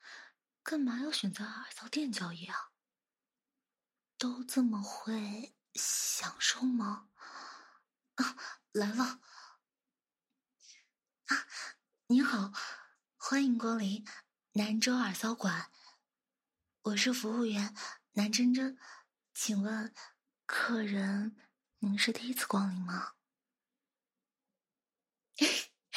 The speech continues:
那您可真是来对地方了。偷偷跟您说，整条街上，我家二骚店的手艺可是最棒的。不止手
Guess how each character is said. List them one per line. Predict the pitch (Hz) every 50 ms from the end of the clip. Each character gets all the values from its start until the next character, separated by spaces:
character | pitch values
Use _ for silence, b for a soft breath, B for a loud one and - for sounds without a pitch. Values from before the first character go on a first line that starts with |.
| B B B B B B B _ _ _ _ _
那 | 370 359 359 330 294
您 | 254 233 233 240
可 | 240 240
真 | 208 208 220 220
是 | 226 - 233
来 | 208 196 196
对 | 202 214
地 | 208 - 233 220
方 | - - 180 180
了。 | 170 170 165 - - - - - _ _ _ _ _ B B B B B B B _ _ _ _ _ _ _ _
偷 | - -
偷 | - - 208
跟 | - - -
您 | - - -
说， | - - - - - - - _ _ _ _ _ _ _ _ _ _ _ _ _ _ _ _ _ _ _ _
整 | - - 196 - - -
条 | - - 202 208
街 | - - - 262 262 262
上， | 262 - - 247 226 - - - B B B B B B B B B _ _ _ _
我 | _ - -
家 | - -
二 | - - - - -
骚 | - - - 190 -
店 | - - -
的 | -
手 | - - - 185 180
艺 | 185 196 208 214 208 - b b b b b b _ _ _
可 | - -
是 | - - - - -
最 | - - - 294 285
棒 | - - 202 190 185 - -
的。 | - - - - - _ _ _ _ _ _ _ _ _ _ _ _ _ _ _ _ _ _ _ _ _ _ _ _ _ _ _
不 | _ - 214
止 | 214 - - 247
手 | 247 - - -